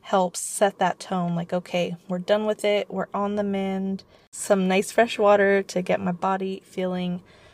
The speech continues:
nice and rejuvenated as I wrap up my cleaning.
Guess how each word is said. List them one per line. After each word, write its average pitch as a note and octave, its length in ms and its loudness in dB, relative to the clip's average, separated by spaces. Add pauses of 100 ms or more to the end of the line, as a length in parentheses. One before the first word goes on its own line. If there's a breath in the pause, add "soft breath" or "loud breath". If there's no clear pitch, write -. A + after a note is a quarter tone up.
(280 soft breath)
nice F#3+ 760 -2 (100)
and F3 560 0 (220)
rejuvenated F3 1000 0 (480)
as F#3+ 160 -4
I F3 140 2
wrap E3+ 260 -2
up - 100 -4
my F3+ 140 -4
cleaning. E3+ 480 -2